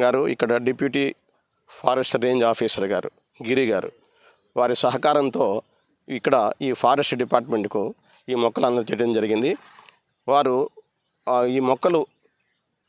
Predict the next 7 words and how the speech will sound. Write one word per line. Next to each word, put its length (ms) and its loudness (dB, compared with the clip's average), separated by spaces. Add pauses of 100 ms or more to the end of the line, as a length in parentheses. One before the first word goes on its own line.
(260)
తీసుకోవడానికి 580 -2
ఎంతో 380 -2 (680)
ముందుకొచ్చారు, 640 0 (380)
మమ్మల్ని 320 2
ఎంతగానో 280 2
ప్రోత్సహిస్తున్నారు. 720 2 (380)
ఈ 80 -2